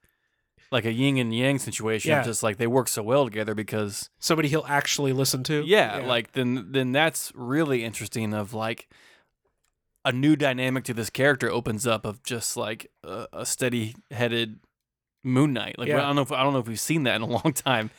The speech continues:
Speaker 2: Yeah. Well, and that's, and Jed McKay's kind of been getting that direction. Um, in, in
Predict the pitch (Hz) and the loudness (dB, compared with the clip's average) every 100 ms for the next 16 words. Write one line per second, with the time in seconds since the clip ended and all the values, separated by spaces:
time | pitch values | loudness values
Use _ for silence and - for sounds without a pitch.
0 | - 165 170 139 - _ 190 208 220 208 | -2 2 2 0 -6 _ 4 6 6 4
1 | 226 - - 190 185 156 160 170 214 220 | 2 0 -2 0 0 -6 2 4 4 0
2 | 185 175 165 - 160 160 165 151 151 139 | 0 0 0 -2 0 0 0 0 0 2
3 | 143 139 139 127 131 135 135 - 135 120 | 0 2 -2 -2 0 0 0 0 0 -2
4 | 127 151 127 120 120 - 160 143 - _ | -6 -2 -2 -2 -8 -18 -16 -16 -16 _
5 | - - _ 165 147 143 156 139 135 | -20 -20 _ -6 -6 -6 -4 -4 -6